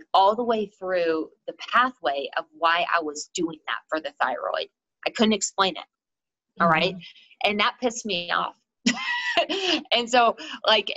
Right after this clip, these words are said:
Speaker 1: he was like, "Well, if you can't explain it, like, you don't know why you're doing it. And it's, it's, you know, anecdotal." And it was, he was right. And so I sat down, Datis Karazian was teaching courses. And so that's where I started. I started listening to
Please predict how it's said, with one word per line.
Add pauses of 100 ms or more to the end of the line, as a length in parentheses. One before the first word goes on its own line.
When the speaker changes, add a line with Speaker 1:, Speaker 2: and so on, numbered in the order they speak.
(160)
Speaker 1:
he
was
like,
"Well,
if
you
can't
explain
it,
like,
you
don't
know
why
you're
doing
it.
And
it's,
it's,
you
know, (120)
anecdotal."
And
it
was,
he
was
right. (580)
And
so
I
sat
down,
Datis (120)
Karazian
was
teaching (140)
courses. (400)
And
so
that's
where
I
started. (240)
I
started
listening
to